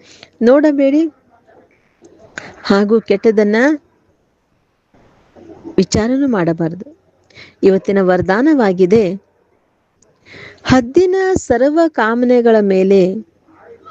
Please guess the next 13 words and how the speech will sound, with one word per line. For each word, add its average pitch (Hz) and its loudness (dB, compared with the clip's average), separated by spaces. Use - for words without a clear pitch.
ಜಯ 262 0
ಪ್ರಾಪ್ತಿ 226 -6
ಮಾಡಿಕೊಳ್ಳುವಂತಹ 190 0
ಕಾಮಜಿತ್ 262 0
ಜಗಜಿತ್ 190 -2
ಭವ. 180 -2
ಕಾಮವಿಕಾರದ 320 0
ಅಂಶ 269 -2
ಸರ್ವ 247 0
ಹದ್ದಿನ 240 0
ಕಾಮನೆಗಳಾಗಿದೆ. 208 0
ಕಾಮನೆ 349 -2
ಒಂದಾಗಿದೆ 226 0